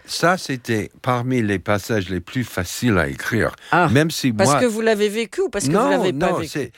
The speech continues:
Speaker 1: non, vous m'avez pas compris. J'ai dit, <laughs> ce livre vient de ma vie, mais p-, c'est pas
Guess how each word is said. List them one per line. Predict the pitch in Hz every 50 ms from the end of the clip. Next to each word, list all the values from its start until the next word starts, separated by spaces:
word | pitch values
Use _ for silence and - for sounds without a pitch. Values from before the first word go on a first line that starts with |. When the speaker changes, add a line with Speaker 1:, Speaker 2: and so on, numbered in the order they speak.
| - - _ -
Speaker 1:
non, | 147 180 170 127
vous | 78 110 120 131
m'avez | 131 113 - 135 135 131 135 127 120
pas | - - 123 117 107
compris. | - - 113 98 90 - - 113 98 76 65 - - - -
J'ai | - 101 110 123 123
dit, | 123 143 139 127 107
<laughs> | 110
ce | - - -
livre | 131 120 110 143 135 117 110 107
vient | 104 107 113 107 104 -
de | - 95 98 113 156 170
ma | 170 143 123 110
vie, | 101 107 98 110
mais | 107 101 87 87
p-, | 95 - - 107 98 - - - - - -
c'est | - - 117 107
pas | - - 135 127 123 117